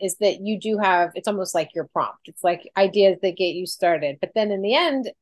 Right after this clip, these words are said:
of course, you, it's fiction. You have to create your own thing. And where ideas come from is such a mysterious, magical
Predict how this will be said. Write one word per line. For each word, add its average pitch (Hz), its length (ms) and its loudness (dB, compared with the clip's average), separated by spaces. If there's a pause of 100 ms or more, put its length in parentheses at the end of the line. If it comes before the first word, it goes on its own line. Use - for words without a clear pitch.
(440)
of - 160 -10
course, 202 420 6
you, 180 120 -4
it's - 140 -10
fiction. 185 380 -2
You 175 140 -8
have 160 160 -12
to 180 100 -10
create 180 320 -6
your 165 220 -6
own 160 220 -12
thing. 165 380 0 (500)
And 208 200 -4 (220)
where 294 600 -2 (140)
ideas 233 640 0 (180)
come 190 320 -10
from - 240 -18 (180)
is 185 160 -12
such 240 360 -4
a 240 260 4 (720)
mysterious, 240 1000 2
magical 214 1000 -2